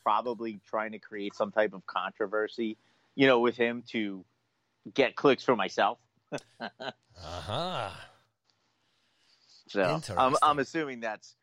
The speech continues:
Speaker 1: probably what was going on, if I remember correctly.
Speaker 2: Any other, uh, any other Rangers that, uh, block you,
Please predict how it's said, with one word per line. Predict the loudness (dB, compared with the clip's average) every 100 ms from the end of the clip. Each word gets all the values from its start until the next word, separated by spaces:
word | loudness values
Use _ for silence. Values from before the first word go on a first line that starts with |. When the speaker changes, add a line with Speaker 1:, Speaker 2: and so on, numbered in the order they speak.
| _ _
Speaker 1:
probably | -10 -4 -2 -2 -6 -8 -8
what | -8 -10
was | -10
going | -4 -4 -2 -4
on, | -4 -6
if | -4
I | -4
remember | -4 -6 -6 -4 -6 -6
correctly. | -4 -2 -2 -6 -6 _ _
Speaker 2:
Any | -6 -2
other, | -2 0 0
uh, | 0 0 -4 -12 _ _ _ _ _
any | -8 -6
other | -4
Rangers | -4 -4 -6 -8 -8
that, | -12 -8
uh, | -4 -4
block | -4 -2 -2 -4
you, | -6 -8